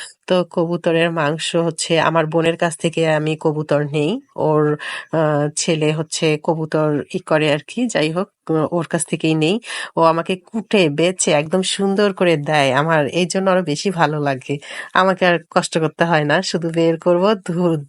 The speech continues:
ভালোভাবে ধুয়ে পরিষ্কার করে রান্না বসায় দিব, এটাই হচ্ছে আমার কাজ।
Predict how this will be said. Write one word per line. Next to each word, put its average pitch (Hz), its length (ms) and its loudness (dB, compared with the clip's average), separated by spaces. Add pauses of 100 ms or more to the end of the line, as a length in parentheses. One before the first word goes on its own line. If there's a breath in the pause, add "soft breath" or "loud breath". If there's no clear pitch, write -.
ভালোভাবে 175 520 2
ধুয়ে 175 340 2
পরিষ্কার 165 420 0
করে 226 260 0
রান্না 156 300 2
বসায় 143 320 0
দিব, 143 280 -4 (380 loud breath)
এটাই 180 320 2
হচ্ছে 165 280 -2
আমার 147 260 4
কাজ। 143 280 2